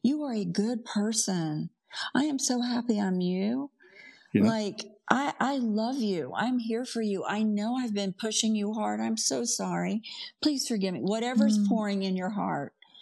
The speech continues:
Speaker 1: say
Speaker 2: Yeah.
Speaker 1: it. If you've been thinking, "I wish my husband or my girlfriend or boyfriend, I wish somebody would tell me," to tell yourself.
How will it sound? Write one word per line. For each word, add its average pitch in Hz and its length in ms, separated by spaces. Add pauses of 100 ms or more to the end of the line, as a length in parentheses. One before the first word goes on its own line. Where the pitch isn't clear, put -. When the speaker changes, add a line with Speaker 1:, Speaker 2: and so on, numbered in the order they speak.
(280)
Speaker 1:
say - 340
Speaker 2:
Yeah. 180 80
Speaker 1:
it. - 120 (440)
If 190 140
you've 226 200
been 214 180
thinking, 208 380
"I 214 80
wish 226 240
my 208 140
husband 202 440
or 196 60
my 196 160
girlfriend 202 460
or 190 40
boyfriend, 196 320 (160)
I 214 60
wish 220 260
somebody 214 320
would 214 140
tell 208 260
me," 202 320
to 202 160 (380)
tell 320 280
yourself. 427 840